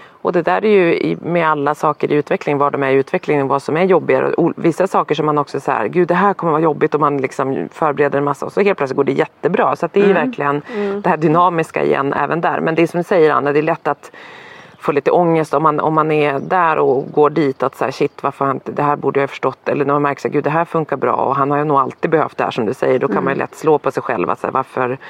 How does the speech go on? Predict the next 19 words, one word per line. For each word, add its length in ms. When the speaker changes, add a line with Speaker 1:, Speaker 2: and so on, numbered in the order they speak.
Speaker 1:
har 140
vi 80
inte 180
underlättat?" 840
Liksom 320
så. 280
Men 160
man 200
försöker 340
ju 40
underlätta 340
på 100
alla 180
sätt 200
man 120
fattar 360
där 240
och 100
då. 320